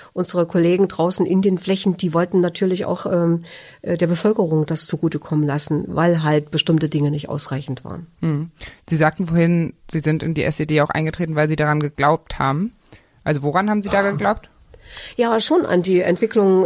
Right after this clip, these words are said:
Speaker 1: des Arbeiter- und Bauernstaates, so wie man das auch auf gut Deutsch, äh, sagt, ne?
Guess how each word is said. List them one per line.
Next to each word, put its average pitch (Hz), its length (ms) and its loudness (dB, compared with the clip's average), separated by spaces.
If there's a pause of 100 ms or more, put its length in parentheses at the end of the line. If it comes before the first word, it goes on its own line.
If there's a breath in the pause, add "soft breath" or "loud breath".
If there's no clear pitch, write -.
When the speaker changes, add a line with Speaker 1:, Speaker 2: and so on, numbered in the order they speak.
Speaker 1:
des - 140 -2
Arbeiter- 175 380 0
und 175 120 -4
Bauernstaates, 160 680 0
so 165 140 -4
wie 170 60 -6
man 165 140 0
das 165 180 -4
auch - 260 -8
auf - 220 -10
gut 170 200 -6
Deutsch, 160 280 -4
äh, 170 300 -6
sagt, - 380 -4
ne? 202 180 2